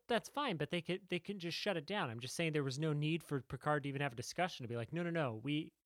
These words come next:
we already dealt with this. This is a person." So they have rights, and they don't have to go with you. So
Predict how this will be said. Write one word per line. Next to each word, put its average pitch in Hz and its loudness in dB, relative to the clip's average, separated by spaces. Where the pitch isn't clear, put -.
we 151 4
already 160 4
dealt 143 -2
with 127 -6
this. 101 -8
This 147 -2
is - -4
a 147 -2
person." 113 -4
So 139 -4
they 131 0
have 113 -4
rights, 110 -6
and 131 -4
they 120 2
don't 117 0
have 117 -2
to 107 -6
go 110 0
with 85 -10
you. 110 -12
So 104 -10